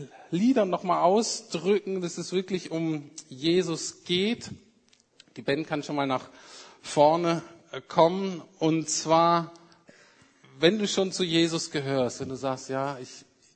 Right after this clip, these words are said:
in Jesus gehöre ich zu Gott“, dann nimm die Lieder und, ähm, drück damit einfach noch mal deine, ähm, deine Dankbarkeit aus. Vielleicht für alle diejenigen von euch, die sagen, „Mensch,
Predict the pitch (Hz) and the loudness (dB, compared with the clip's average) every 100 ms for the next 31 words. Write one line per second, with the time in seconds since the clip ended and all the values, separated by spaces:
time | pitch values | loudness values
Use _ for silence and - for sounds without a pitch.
0 | _ 147 151 147 131 131 120 117 - 117 | _ -8 -6 -4 -2 -2 -2 -8 -8 -8
1 | 120 110 - 120 107 107 - - - _ | -6 -6 -10 -12 -6 -6 -8 -20 -20 _
2 | _ _ _ _ _ - _ - 139 135 | _ _ _ _ _ -20 _ -2 -2 -2
3 | 135 123 - - 165 185 170 151 139 - | -6 -12 -18 -8 -6 -4 -4 -4 -6 -10
4 | 156 170 185 180 170 156 151 151 143 - | -6 -2 2 6 6 6 2 0 -2 -8
5 | - - - - 139 135 131 127 120 _ | -16 -18 -12 -4 -2 -2 -4 -8 -14 _
6 | _ - - - _ - 156 151 135 135 | _ -20 -20 -20 _ -4 -4 2 4 4
7 | 147 131 139 143 135 127 143 123 120 120 | 2 0 0 -2 -2 -2 0 0 0 -2
8 | 120 113 110 - 123 120 117 120 110 123 | -2 -6 -8 -12 -8 -6 -8 -10 -6 -4
9 | 120 - 139 156 135 - 127 117 117 123 | -4 -4 -4 -4 -6 -4 -4 -4 0 2
10 | 143 170 - - - - - - 170 170 | 2 -2 -8 -20 -20 -20 -16 0 0 2
11 | 165 196 190 190 190 185 180 160 165 175 | 4 4 4 2 0 0 -2 0 2 2
12 | 170 160 156 147 147 160 - - | 0 0 2 2 -2 -4 -6 -12